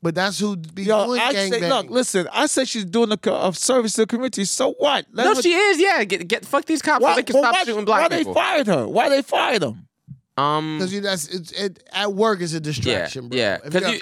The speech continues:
Speaker 3: you,
Speaker 1: cop
Speaker 3: you're not supposed to. It's called fraternizing. You're not allowed to, like,
Speaker 2: What's the word?
Speaker 3: fraternizing.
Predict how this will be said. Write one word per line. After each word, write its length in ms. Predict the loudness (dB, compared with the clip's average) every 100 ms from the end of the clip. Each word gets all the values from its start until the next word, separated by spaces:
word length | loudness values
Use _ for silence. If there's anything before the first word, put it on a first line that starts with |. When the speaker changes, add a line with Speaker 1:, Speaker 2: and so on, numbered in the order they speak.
| 0
Speaker 3:
you, 60 | 0
Speaker 1:
cop 80 | 2
Speaker 3:
you're 60 |
not 140 | 0 2
supposed 180 | 2
to. 60 | 2
It's 120 | 2
called 180 | 2 0
fraternizing. 480 | 0 0 0 -4 -2
You're 80 | 0
not 60 |
allowed 180 | 2 2
to, 160 | 2 2
like, 100 | 2
Speaker 2:
What's 80 | 4
the 80 |
word? 220 | 4 4 0
Speaker 3:
fraternizing. 640 | -2 -2 0 -2 -6 -10